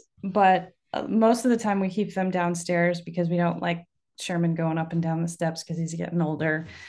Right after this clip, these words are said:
Um, so yeah, when, when I'm, like, cooking or something, they're always underneath, <laughs> like, trying to be as close as possible in the kitchen at all times.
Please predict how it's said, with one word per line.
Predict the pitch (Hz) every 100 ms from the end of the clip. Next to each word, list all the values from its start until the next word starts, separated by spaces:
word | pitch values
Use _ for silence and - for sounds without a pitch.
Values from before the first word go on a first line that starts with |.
| - - -
Um, | 170 156 156 160 165 - -
so | - 190 175 160 -
yeah, | 190 156
when, | 156 170 170 170
when | 190
I'm, | 180 180
like, | 175 170
cooking | - 185 175 190
or | 180
something, | 170 196 196 214 214 214 196
they're | 180 170 160
always | 160 170 175 180 175 165 - - -
underneath, | 175 175 170 170 165 160 - - - - -
<laughs> | - - 294 294
like, | 277 -
trying | - 233 190 196
to | 185 180 180 - - - - -
be | 240 226
as | -
close | - 214 208
as | 196 196
possible | 202 190 185 190 170 160 165 165 - - - _ - -
in | 175
the | 160
kitchen | 165 175 170 156 151 160
at | 170 165
all | 160
times. | 165 165 170 175 170